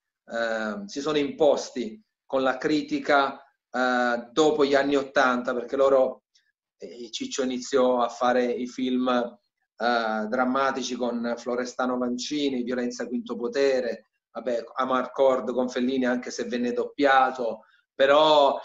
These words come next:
diciamo che la, la grandezza di questi attori,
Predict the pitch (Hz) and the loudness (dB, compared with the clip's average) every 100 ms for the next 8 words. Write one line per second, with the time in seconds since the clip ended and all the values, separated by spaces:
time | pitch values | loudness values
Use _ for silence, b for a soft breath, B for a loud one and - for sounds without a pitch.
0 | B _ 131 123 151 147 147 143 135 135 | B _ -6 0 4 4 4 4 6 4
1 | 131 131 135 131 139 143 143 135 127 131 | 4 4 4 4 4 4 2 0 2 0
2 | - 131 - 135 135 135 135 | 0 -2 0 2 2 2 0